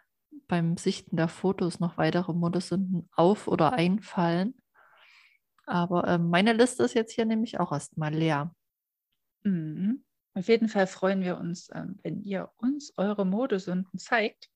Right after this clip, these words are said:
Speaker 1: Oh ja, das
Speaker 2: Ähm,
Speaker 1: fänd ich
Speaker 2: sobald ihr die
Speaker 1: cool.
Speaker 2: Folge hört, vielleicht dann in der Story ein Foto von eurer Modesünde,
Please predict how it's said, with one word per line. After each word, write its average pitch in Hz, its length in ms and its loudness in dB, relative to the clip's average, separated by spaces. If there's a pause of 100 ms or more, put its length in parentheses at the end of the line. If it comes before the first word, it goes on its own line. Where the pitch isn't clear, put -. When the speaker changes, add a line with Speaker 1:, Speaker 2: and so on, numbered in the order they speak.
(440)
Speaker 1:
Oh 196 80 -8
ja, 175 200 -2
das 175 120 -2
Speaker 2:
Ähm, 180 80 2
Speaker 1:
fänd 180 60 2
ich 180 60 2
Speaker 2:
sobald - 240 4
ihr 190 60 2
die 202 100 0
Speaker 1:
cool. 175 40 0
Speaker 2:
Folge 196 320 8
hört, 240 340 4 (120)
vielleicht 196 400 -4
dann 175 120 -2
in 175 100 0
der 175 120 0
Story 196 460 0
ein 185 100 -4
Foto 254 340 -4
von - 200 -8
eurer 220 260 2
Modesünde, 220 840 4